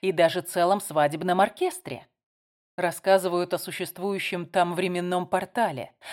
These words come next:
о связи между мирами и измерениями. Даже Далай-лама как-то назвал гору «спящим драконом». Самая красивая легенда связана с Карлом Великим. По другим источникам, с Фридрихом Барбароссой.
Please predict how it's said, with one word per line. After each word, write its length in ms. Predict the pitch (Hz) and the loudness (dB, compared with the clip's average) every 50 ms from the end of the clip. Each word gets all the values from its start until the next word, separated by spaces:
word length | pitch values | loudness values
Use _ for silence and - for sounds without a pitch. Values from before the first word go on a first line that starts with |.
| - - | -10 -2
о 120 | - 175 | -2 -2
связи 420 | 170 - 185 180 196 196 190 170 185 | -2 -2 -2 2 2 2 2 2 -2
между 340 | 175 180 180 165 165 180 175 | -2 -2 -2 -2 -2 -4 -4
мирами 460 | 170 170 170 190 226 233 214 190 196 | -2 0 2 2 2 2 0 -2 -4
и 280 | - - 196 185 185 | -6 -8 -8 -6 -6
измерениями. 840 | 190 156 170 185 175 165 220 269 262 214 165 143 139 139 143 143 143 - - - - | -6 -4 -4 -4 -2 -2 -2 -2 -2 -2 -2 -2 -4 -2 -4 -4 -6 -6 -12 -12 -8
Даже 300 | 196 175 175 165 - 175 | -4 0 0 0 0 0
Далай-лама 680 | 160 185 175 170 196 226 262 320 381 349 240 156 147 | 0 0 2 4 2 2 2 0 0 0 2 2 0
как-то 300 | 143 - 170 - - 190 | 2 2 0 0 0 -2
назвал 400 | 180 180 170 151 156 165 156 147 | 2 2 0 2 4 4 4 4
гору 400 | 143 139 156 190 254 285 285 - _ _ _ _ _ _ | 4 2 4 4 4 4 2 -2 _ _ _ _ _ _
«спящим 680 | - - - - - 131 120 127 - - - - 233 226 | -18 -18 -14 -8 -6 -4 -4 -4 -4 -6 -4 -2 -2 0
драконом». 720 | 202 269 277 277 285 - 151 131 123 123 123 123 - - _ _ _ _ _ _ _ _ _ _ _ _ _ _ _ _ _ _ _ _ _ | 4 4 4 4 2 -4 -6 -6 -6 -6 -8 -12 -14 -18 _ _ _ _ _ _ _ _ _ _ _ _ _ _ _ _ _ _ _ _ _
Самая 440 | - - - 262 285 254 247 233 233 | -14 -8 -6 -2 0 2 2 0 0
красивая 720 | - - 196 196 - - - 247 233 208 160 160 151 151 | -2 -4 -4 -4 -4 -8 -6 -4 -4 -2 -2 -2 -2 -2
легенда 640 | 156 151 156 160 247 320 330 302 208 135 127 110 - _ _ _ _ _ _ _ _ _ _ _ _ _ | -2 -4 -4 -2 -2 -2 -2 -2 -4 -4 -4 -6 -6 _ _ _ _ _ _ _ _ _ _ _ _ _
связана 600 | - - 170 165 233 285 269 240 247 226 226 220 | -14 -12 -6 0 0 2 2 2 2 0 0 -2
с 80 | - | -2
Карлом 440 | - - 175 190 196 196 185 180 180 | -6 -2 0 2 2 2 0 -2 -2
Великим. 600 | 160 170 175 151 139 127 - - - 117 113 127 _ _ _ _ _ _ _ _ _ _ _ _ _ - | -4 -6 -6 -6 -8 -8 -10 -10 -12 -12 -12 -14 _ _ _ _ _ _ _ _ _ _ _ _ _ -4
По 100 | - 190 | -4 -2
другим 360 | 180 185 196 170 185 175 165 | 0 -2 -2 -2 -4 -4 -4
источникам, 680 | 165 - - 320 339 330 - 302 277 262 - 285 247 - - - - _ | -6 -6 -4 -4 -4 -4 -2 -4 -2 2 2 2 2 0 -8 -20 -20 _
с 140 | - - - | -18 -10 -6
Фридрихом 640 | 220 254 269 254 247 254 240 - - 247 233 233 | -2 -2 0 0 0 -2 -2 -2 0 0 2 2
Барбароссой. 640 | 240 233 233 208 233 214 151 117 - - - - 113 | 2 2 2 2 0 -2 -2 -6 -8 -10 -12 -14 -16